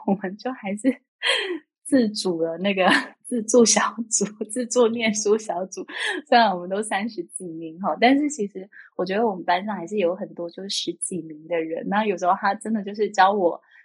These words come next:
那个物理化学跟教我数学教到他退兵，<laughs> 教到他很生气，<laughs> 就教到他说：“你为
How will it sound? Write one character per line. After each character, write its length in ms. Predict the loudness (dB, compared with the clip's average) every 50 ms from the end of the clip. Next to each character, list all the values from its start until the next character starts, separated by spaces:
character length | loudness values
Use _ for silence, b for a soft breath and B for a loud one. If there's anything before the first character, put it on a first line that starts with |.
| b
那 140 | -4 -2 0
个 220 | 4 4 6 6 4
物 180 | 4 2 2
理 140 | 2 0 0
化 280 | 2 4 6 6 6 4
学 200 | 2 -2 -2 -2
跟 120 | -2 2
教 160 | 4 6 6 6
我 60 | 4
数 160 | 2 -4 -4
学 160 | -4 -4 -4
教 200 | 2 2 4 4
到 160 | 6 4 4
他 120 | 4 2 0
退 320 | 0 -2 -2 0 0 0 0
兵， 200 | -2 -2 -2 -2
<laughs> 480 | -2 -4 -6 -14 _ _ _ 4 6
教 80 | 6 8 6
到 80 | 6 6
他 160 | 4 2 0
很 260 | 0 -4 -4 -4 -8
生 200 | -8 -6 -4 -2 -2 -4 -4 -8
气， 380 | -14 -14 -10 -10 -10 -10 -10 B B B B -4 -4 -2 -4 -4 -2 0
<laughs> 720 | -2 -2 -2 -6 _ -10 -8 -6 -4 -4 -4 -4 -2 -2
就 120 | -2 -2
教 220 | 0 0 0 0 2
到 220 | 2 0 0 0
他 160 | -2 -6 -10
说 160 | -10 -12 -14 -14
：“你 60 | -16
为 60 | -14